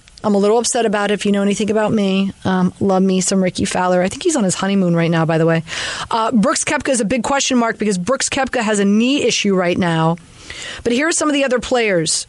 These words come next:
Uh, Kuchar, Dustin Johnson, Justin Thomas, DeChambeau, Cantlay, Schauffele, Webb Simpson.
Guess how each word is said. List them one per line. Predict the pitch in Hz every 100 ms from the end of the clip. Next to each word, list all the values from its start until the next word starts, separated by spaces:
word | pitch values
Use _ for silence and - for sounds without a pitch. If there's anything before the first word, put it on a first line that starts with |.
| -
Uh, | 214 208 202 202 -
Kuchar, | - 320 - 175 - - - - - - - - - -
Dustin | 226 226 277 240
Johnson, | 254 240 240 180
Justin | 151 208 - 240 226
Thomas, | - 233 220 180 - - - - - - - -
DeChambeau, | 165 220 247 - 247 247 226 233 196 - - _ - -
Cantlay, | 240 233 - 196 185 165 - - - - - -
Schauffele, | - 220 220 - 175 - - -
Webb | 196 233 214
Simpson. | - 233 - 151 190